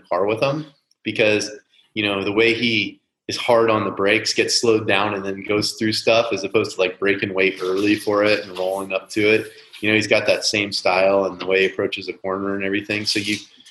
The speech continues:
you know, you can see what he's going into, and you feel like, "Okay, this guy's, you know, he's ahead of it," instead of it, stuff kinda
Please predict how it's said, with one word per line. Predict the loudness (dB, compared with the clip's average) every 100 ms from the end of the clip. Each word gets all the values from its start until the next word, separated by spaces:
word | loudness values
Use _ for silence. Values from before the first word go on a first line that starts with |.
| _
you | 2
know, | 4
you | 4
can | 2 -4
see | -2 0 2
what | 2
he's | 0 0
going | 0 2
into, | 0 0 2 2
and | 2 -4
you | -2
feel | 2 4
like, | 4 2
"Okay, | 0 2 0
this | 0 0
guy's, | 2 2 -2 -12
you | -8 -6
know, | -6 -2
he's | 0
ahead | 2 4 2
of | 2
it," | -4 -8 -20 -20 _ -12
instead | -6 0 2
of | 2
it, | 2 0 -4
stuff | -8 0 0 0
kinda | -6 -4 -6